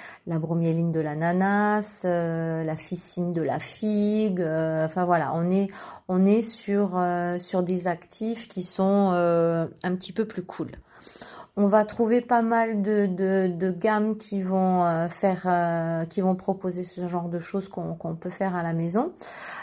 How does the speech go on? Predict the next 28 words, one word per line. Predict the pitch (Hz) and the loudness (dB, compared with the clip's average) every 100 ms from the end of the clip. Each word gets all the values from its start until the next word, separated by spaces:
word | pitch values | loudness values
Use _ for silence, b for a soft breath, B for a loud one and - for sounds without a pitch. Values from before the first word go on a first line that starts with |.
| B | B
Euh, | 190 185 180 180 180 180 - | 2 4 4 4 2 0 0
on | |
peut | 185 208 | 0 2
aussi | 208 202 - 214 | 2 2 0 2
avoir | 190 180 190 196 180 | 4 4 4 4 2
des | 180 175 | 0 2
enzymes | 180 180 180 202 208 202 202 | 2 0 0 2 4 4 2
à | 175 | -4
base | 175 170 175 170 | -4 -2 -2 -4
de | 165 175 | -4 -2
levure. | 170 180 208 214 180 175 185 254 311 214 180 175 B B B B B | 0 4 4 4 2 -2 -2 -2 -2 -2 -2 -4 B B B B B
Et, | 208 208 226 240 247 - 190 | 0 2 4 4 4 2 2
euh, | 196 - | 2 2
après, | 190 190 - 247 | -2 -2 -2 2
le | 220 | 2
temps | 202 240 240 | 0 0 0
de | 220 | 0
pose | 214 - 226 247 262 214 | -2 0 2 4 2 0
va | 196 202 | 0 2
varier | 196 208 196 202 208 220 226 | 2 2 2 2 2 2 2
selon | 226 220 196 196 | 0 0 0 2
le | 196 | 0
type | 196 - 185 | -2 -6 -2
de | 185 | -2
peau, | 196 - 220 220 220 220 | -2 2 4 6 6 4
selon | 214 208 196 | 2 -2 0
la | 185 180 | 0 0
marque. | 190 202 208 214 220 - - | 0 0 0 0 -2 -6 -6